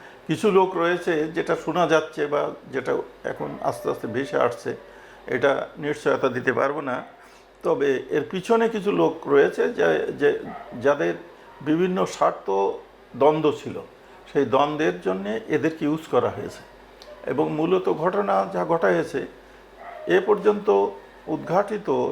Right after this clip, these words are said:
সব ব্যক্তিরাই কিন্তু বাংলাদেশের, ঘটনাস্থলটা ইন্ডিয়া। হ্যাঁ, অতএব বাংলাদেশেরই লোক এখানে যিনি হত্যা হয়েছেন, তিনি বাংলাদেশের একজন সম্মানিত সংসদ সদস্য। আবার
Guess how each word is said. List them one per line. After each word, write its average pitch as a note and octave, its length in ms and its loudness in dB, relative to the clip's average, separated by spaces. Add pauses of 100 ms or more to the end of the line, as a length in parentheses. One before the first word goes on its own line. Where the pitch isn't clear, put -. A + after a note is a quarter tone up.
(120)
সব F3 160 4 (180)
ব্যক্তিরাই F3 500 -2
কিন্তু G3 260 -4
বাংলাদেশের, F3+ 560 0 (920)
ঘটনাস্থলটা G3+ 880 2
ইন্ডিয়া। E3 400 2 (1000)
হ্যাঁ, G#3 320 -2 (420)
অতএব G3 420 4 (440)
বাংলাদেশেরই F#3 800 0
লোক G3 380 2
এখানে F#3+ 500 -2 (380)
যিনি D#3 220 -2
হত্যা D#3 320 0
হয়েছেন, F#3 320 2
তিনি F2 220 -2
বাংলাদেশের C#3+ 600 -2
একজন C#3+ 420 -4 (440)
সম্মানিত C#3+ 640 0 (560)
সংসদ B2+ 280 -2 (100)
সদস্য। C3+ 400 -6 (720)
আবার C3+ 320 6